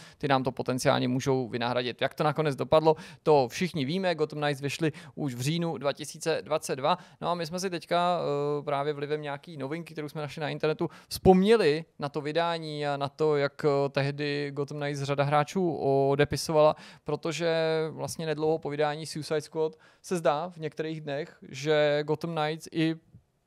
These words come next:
vlastně mnohem delší dobu na trhu po takové době si vede v těch statistikách místy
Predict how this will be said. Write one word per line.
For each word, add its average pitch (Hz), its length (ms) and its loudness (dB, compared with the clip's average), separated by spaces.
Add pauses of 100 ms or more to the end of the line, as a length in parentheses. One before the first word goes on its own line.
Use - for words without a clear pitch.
vlastně 151 440 -8
mnohem 147 360 -6
delší 151 260 -6
dobu 160 180 -6
na 156 120 -2
trhu 160 320 0 (240)
po 151 100 -4
takové 170 300 -4
době 151 500 2
si 151 440 -4
vede 151 640 2
v - 200 -20
těch - 160 -10
statistikách 151 920 -6
místy 151 560 -6